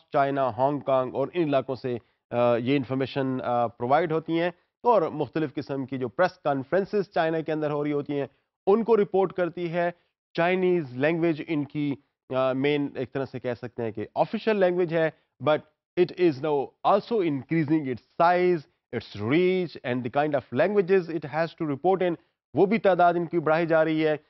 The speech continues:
इसके जो मुख्तलिफ फॉरेन ब्यूरोज हैं, उनकी तादाद भी अब बढ़ती जा रही है। तो ये एक आप कह सकते हैं कि इस वक्त इसके जो, अ, फॉरेन ब्यूरोज की तादाद है, this is, अ, running in hundreds।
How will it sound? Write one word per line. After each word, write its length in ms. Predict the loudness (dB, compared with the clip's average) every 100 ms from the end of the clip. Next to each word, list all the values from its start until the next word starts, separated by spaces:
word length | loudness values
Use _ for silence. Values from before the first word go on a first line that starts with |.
| _ -12
इसके 200 | -6 -4
जो 120 | -4
मुख्तलिफ 420 | -4 -4 -2 -2
फॉरेन 460 | -6 -2 0 0 -2
ब्यूरोज 480 | 2 6 6 4
हैं, 180 | 0 -6 -10 _ _
उनकी 280 | 0 0 -2
तादाद 380 | -2 2 2 2
भी 240 | -4 -8
अब 300 | -2 -4 -2
बढ़ती 360 | -6 -6 -6 0
जा 220 | 2 2
रही 220 | 2 0
है। 180 | 0 -2 -4 _ _ _
तो 60 | 0
ये 320 | 0 0 -2
एक 140 | 0
आप 220 | 2 2 2
कह 120 | -4
सकते 320 | -2 -6 -6
हैं 200 | -4 -4
कि 240 | 2 2 2 _ _
इस 180 | -6 -2
वक्त 160 | -2 -2
इसके 300 | -4 -2 -2
जो, 240 | 0 -2
अ, 300 | 0 2 4
फॉरेन 420 | 2 0 0 0
ब्यूरोज 380 | 2 4 6 4
की 100 | 0
तादाद 440 | -2 2 4 4 4
है, 180 | 0 0 _ _
this 160 | 0 4
is, 320 | 2 2 -2
अ, 300 | 2 2 4
running 400 | 4 4 4 2
in 140 | -2
hundreds। 460 | 2 2 4 2 0